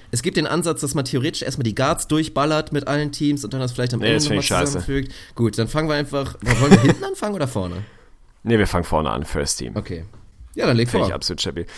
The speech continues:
Speaker 2: Ja, mein First Team, also tatsächlich die, die große Frage ist ja immer so ein bisschen, wie, äh,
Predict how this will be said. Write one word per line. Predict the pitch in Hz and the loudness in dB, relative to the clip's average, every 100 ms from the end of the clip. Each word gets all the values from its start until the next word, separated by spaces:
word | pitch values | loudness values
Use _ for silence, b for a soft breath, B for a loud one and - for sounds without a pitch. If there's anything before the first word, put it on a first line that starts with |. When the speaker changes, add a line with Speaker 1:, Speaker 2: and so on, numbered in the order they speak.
| B B B | B B B
Speaker 2:
Ja, | 113 110 | 2 6
mein | 135 | 8
First | 143 139 131 | 8 6 6
Team, | 139 127 | 4 4
also | 107 104 | 2 2
tatsächlich | 113 117 117 | 2 4 2
die, | 107 110 107 | 2 2 4
die | 104 | 2
große | 101 113 - | 2 0 0
Frage | - 113 117 | 4 6 6
ist | 104 107 | 4 2
ja | 107 104 107 | 2 4 4
immer | 107 101 | 2 0
so | 95 | 0
ein | |
bisschen, | 98 - 104 104 101 90 98 | -2 0 0 0 -4 -6 -4
wie, | 104 110 113 | -2 0 0
äh, | 98 - 98 107 107 | 0 -2 0 0 0